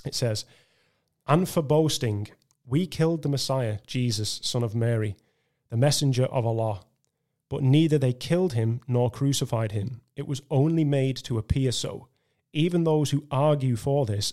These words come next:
are in doubt. They have no knowledge whatsoever, only making assumptions. They certainly did not kill him." So the popular Muslim belief is that somebody was actually made to look in the likeness of Yeshua and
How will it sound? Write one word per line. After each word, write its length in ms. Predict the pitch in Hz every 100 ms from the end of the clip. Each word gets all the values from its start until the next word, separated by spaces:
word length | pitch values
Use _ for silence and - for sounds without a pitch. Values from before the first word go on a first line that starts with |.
| -
are 220 | 120 110
in 80 | 104
doubt. 380 | 123 117 139 - _ _ _ _ _
They 120 | - 120
have 260 | 127 170
no 160 | 170 165
knowledge 340 | 147 139 127
whatsoever, 720 | 107 127 - - 127 113 107 -
only 280 | - 131 131
making 380 | 123 127 123 117
assumptions. 640 | 110 - 117 110 104 101 -
They 180 | -
certainly 560 | 107 - 131 131 113 107
did 180 | 104 104
not 200 | 107 -
kill 160 | -
him." 120 | 107 98 _ _ _ _ _ _ _ _ - - _ _ _ _ _ _ _ _
So 100 | 147
the 80 | 127
popular 380 | 208 208 190
Muslim 320 | 156 156 131 135
belief 520 | 123 135 117 - -
is 140 | - 113
that 200 | 120 117 _ _ _ _ -
somebody 540 | - - 147 143 131
was 160 | 123 113
actually 260 | 131 -
made 440 | 120 117 117 110 104 -
to 80 | 123
look 400 | 110 113 117 -
in 100 | 127
the 80 | 110
likeness 800 | 104 120 151 - 139 123 - - _ _ _
of 200 | 120 123
Yeshua 460 | 110 110 - - - _ _ _
and 440 | - 110 104 104